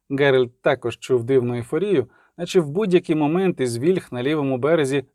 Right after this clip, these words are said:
мало вийти Цірі і радісно крикнути, коли його побачить. Замість того крикнув перевізник, і, скажімо так, нерадісно. «Боги, кінець нам!» Геральт глянув у вказаному напрямку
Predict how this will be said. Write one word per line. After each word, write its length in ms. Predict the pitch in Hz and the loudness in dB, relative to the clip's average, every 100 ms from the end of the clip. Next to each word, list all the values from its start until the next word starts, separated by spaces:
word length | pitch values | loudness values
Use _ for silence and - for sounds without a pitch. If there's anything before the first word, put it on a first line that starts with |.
| - | -8
мало 380 | 131 131 139 127 | -4 0 0 2
вийти 340 | 143 156 127 | 0 -2 -4
Цірі 460 | - 170 208 120 - _ _ _ - | -4 -2 2 0 -2 _ _ _ -2
і 100 | 139 | 2
радісно 600 | 135 147 127 - 135 120 | 2 2 -2 -4 -6 -6
крикнути, 520 | - 139 139 120 113 117 | 0 0 0 -8 -8 -4
коли 240 | 127 123 | 0 2
його 180 | 120 117 | 2 -2
побачить. 560 | 151 147 110 104 - _ _ _ _ _ _ _ _ - | -2 -2 -2 -6 -18 _ _ _ _ _ _ _ _ -6
Замість 500 | 170 262 240 - - | -2 -2 -2 -4 -4
того 280 | 254 240 | -2 -2
крикнув 420 | - 151 - 180 - | -2 -4 -2 -4 0
перевізник, 720 | 175 151 127 117 123 - _ _ _ | 2 2 2 0 -2 -8 _ _ _
і, 80 | 175 | -4
скажімо 500 | - - 131 156 196 | -2 0 0 2 -2
так, 340 | 185 139 151 - | 0 -2 -2 -6
нерадісно. 640 | 185 147 113 110 - 123 120 _ _ _ - | -2 -2 -2 -6 -8 -10 -12 _ _ _ -10
«Боги, 600 | 302 294 262 269 302 226 - - | -2 0 2 2 0 0 -6 -4
кінець 640 | - 381 330 320 359 359 330 | 2 2 2 0 2 2 0
нам!» 380 | 349 320 208 - _ _ _ _ _ _ 127 | 0 0 0 -6 _ _ _ _ _ _ -2
Геральт 500 | 131 147 143 135 - | 0 2 2 -2 -4
глянув 500 | 131 151 165 143 131 | -2 0 2 0 -4
у 60 | 147 | -8
вказаному 680 | 127 - 151 135 131 127 143 | -10 -2 0 0 -2 -2 -2
напрямку 680 | 190 185 175 175 180 170 | -2 2 2 4 2 2